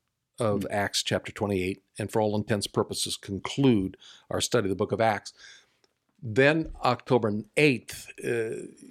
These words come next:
Speaker 1: which is the very first Sunday of our Global Missions Week, um, I'm, I'm gonna, I'm gonna wrap up, uh, I think, and I'm gonna pick up on this idea in verse thirty.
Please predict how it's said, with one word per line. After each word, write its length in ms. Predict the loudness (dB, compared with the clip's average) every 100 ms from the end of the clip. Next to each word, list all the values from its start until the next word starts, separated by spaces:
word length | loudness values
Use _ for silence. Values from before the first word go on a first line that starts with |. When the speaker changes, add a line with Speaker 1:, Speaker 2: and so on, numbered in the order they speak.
| -18
Speaker 1:
which 480 | -16 -6 -2 0 0
is 120 | -2
the 120 | -2
very 320 | -4 0 0
first 320 | 0 -2 -2 0
Sunday 260 | 0 -2
of 200 | -4 -4
our 80 | -4
Global 320 | 0 0 0
Missions 440 | 0 -2 -2 -4 -6
Week, 380 | -8 -10 -14 _ _ _ _ _
um, 460 | -4 -2 -2 -4 -10 _ _ -20 _ _ -2
I'm, 180 | 0 0 0
I'm 100 | 4
gonna, 200 | 4 2 -2
I'm 140 | 0
gonna 160 | 2 2
wrap 320 | 4 4 4
up, 240 | 2 0 -6
uh, 120 | -6 -2
I 100 | -4
think, 300 | 0 0 0
and 100 | -2
I'm 100 | 0
gonna 140 | 0
pick 240 | 0 -2 0
up 140 | 2
on 160 | 2 2
this 180 | 0 0
idea 380 | 0 2 4
in 140 | 2 2
verse 260 | -2 -2
thirty. 440 | 0 0 0 -2